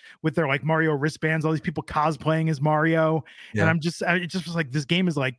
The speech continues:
Speaker 1: forty years old." I remember
Speaker 2: So
Speaker 1: playing this, and it was just weird to see an entire land
Speaker 2: You
Speaker 1: themed like Mario.
Speaker 2: You,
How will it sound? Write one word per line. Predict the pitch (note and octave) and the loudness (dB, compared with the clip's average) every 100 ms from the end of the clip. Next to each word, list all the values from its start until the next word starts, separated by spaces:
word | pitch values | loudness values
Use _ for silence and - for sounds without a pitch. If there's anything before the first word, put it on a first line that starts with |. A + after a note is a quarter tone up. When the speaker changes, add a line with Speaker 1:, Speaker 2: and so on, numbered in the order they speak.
| _ | _
Speaker 1:
forty | - F3 E3 | 0 2 4
years | D#3 D3 | 2 2
old." | D#3 C#3+ B2 A#2+ - _ _ _ D#3 | 2 0 0 -4 -10 _ _ _ -2
I | |
remember | E3 D#3 C#3+ | 0 0 0
Speaker 2:
So | |
Speaker 1:
playing | E3 E3 D#3+ | 2 2 2
this, | C#3 B2+ - | 0 -2 -4
and | E3 | -4
it | D3 | -2
was | C#3+ | -2
just | D3+ A#2+ | -4 -6
weird | B2+ E3+ E3+ D3 | 0 4 4 2
to | C#3 | -2
see | - D#3 C#3 C#3 | -2 -2 -2 -4
an | D3+ | -6
entire | C#3+ - C#3+ C#3 | -4 0 0 0
land | A#2 C3 B2 A#2 | -2 -4 -4 2
Speaker 2:
You | F#3 | 2
Speaker 1:
themed | D3+ C3+ | 2 -2
like | B2 - | -6 -8
Mario. | B2 A#2 F#2+ - | -8 -8 -10 2
Speaker 2:
You, | D#3+ | 4